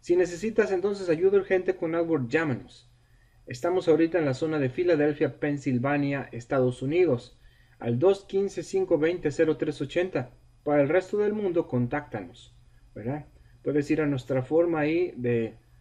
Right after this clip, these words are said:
latin marketers punto com, contactos,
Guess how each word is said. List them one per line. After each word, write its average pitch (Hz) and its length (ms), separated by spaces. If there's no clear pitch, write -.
latin 147 480
marketers 151 400
punto 151 400
com, 170 300
contactos, 131 840